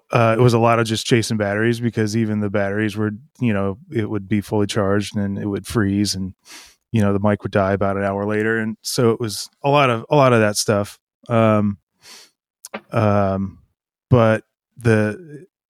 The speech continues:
it's, it's so interesting to be able to kinda do it, do it twice.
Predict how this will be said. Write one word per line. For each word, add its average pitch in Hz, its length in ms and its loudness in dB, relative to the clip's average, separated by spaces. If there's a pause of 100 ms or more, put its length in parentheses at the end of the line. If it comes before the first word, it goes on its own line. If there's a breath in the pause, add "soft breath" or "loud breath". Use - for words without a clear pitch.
it's, 123 400 -4
it's 120 160 -6
so 139 240 4
interesting 120 480 0
to 113 80 -8
be 110 140 2
able 104 180 0
to - 140 -8
kinda 104 400 -2 (280)
do 107 240 2
it, 101 100 -4 (460)
do 117 140 4
it 95 80 -6
twice. 107 460 -2